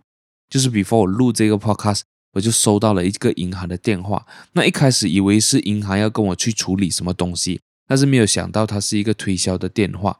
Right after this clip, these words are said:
因为我最近我的信用卡就出了一些问题嘛，就会收到银行就是来跟我求证一些资料还是什么的，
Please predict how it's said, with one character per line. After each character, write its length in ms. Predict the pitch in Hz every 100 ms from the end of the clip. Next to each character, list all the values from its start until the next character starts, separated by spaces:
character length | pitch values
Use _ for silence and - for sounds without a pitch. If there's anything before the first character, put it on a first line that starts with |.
| - - - _ _
因 100 | 143
为 220 | 202 185 - 113
我 140 | 120
最 160 | 147 143
近 200 | 147 120
我 40 |
的 120 | 104
信 160 | - 127
用 180 | 120 117
卡 220 | 104 92
就 100 | 101
出 220 | - 110
了 80 | 92
一 20 |
些 140 | 98
问 200 | 90 101
题 240 | 98 - 87
嘛， 160 | - - _ _ _
就 300 | - 147 143
会 280 | 123 143 135
收 380 | 131 123 113 113
到 240 | 120 120
银 260 | 85 101 107
行 380 | 98 95 104 110
就 140 | 110
是 160 | 113 107
来 120 | 92
跟 180 | 113 101
我 60 |
求 300 | - - 95
证 220 | 98 110
一 40 | 101
些 160 | 104
资 200 | 98 98
料 120 | 98 98
还 160 | 90
是 80 | 92
什 160 | 98 87
么 200 | 87 87
的， 180 | 90